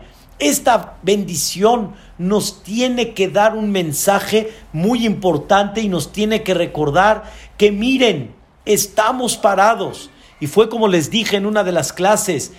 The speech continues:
"Velonatan lamot raglenu", decimos en Arvit,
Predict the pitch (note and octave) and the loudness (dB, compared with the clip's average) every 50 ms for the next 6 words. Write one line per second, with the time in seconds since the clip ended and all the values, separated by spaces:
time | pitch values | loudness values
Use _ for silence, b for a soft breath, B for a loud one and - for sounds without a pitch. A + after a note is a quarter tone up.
0 | B B B B B B C3+ D3+ E3 E3 E3+ G#3 B3+ C4+ B3+ B3 A3+ G#3+ A3 - | B B B B B B 0 2 2 4 4 4 4 4 4 2 0 0 0 0
1 | - A3 A3 B3 B3+ A3 F#3+ D#3+ C3+ A2+ - - - C#3 D3 D#3+ E3 E3 D#3+ E3+ | 0 2 2 2 2 -2 -6 -8 -8 -10 -14 -14 -10 -4 0 2 2 2 2 4
2 | G#3 C4+ E4 F4 E4+ - - - - - _ _ _ - C3+ D3+ D3+ D3+ C3 B2+ | 4 4 4 2 0 -6 -16 -18 -18 -20 _ _ _ -6 -2 0 0 0 0 0
3 | D#3+ F3+ G3+ G#3+ G3+ F3 C#3 A2 G2+ A2 B2+ A#2+ - F#3+ F#3 G3+ F3 - E3+ E3 | 2 4 4 4 4 0 -4 -8 -6 -8 -8 -8 -6 -6 -6 -6 -4 -4 -4 -2
4 | E3 D3+ C#3 C3 A#2 F#3 G3+ F3+ - - | 0 0 0 -2 -2 -2 -2 -2 -4 -8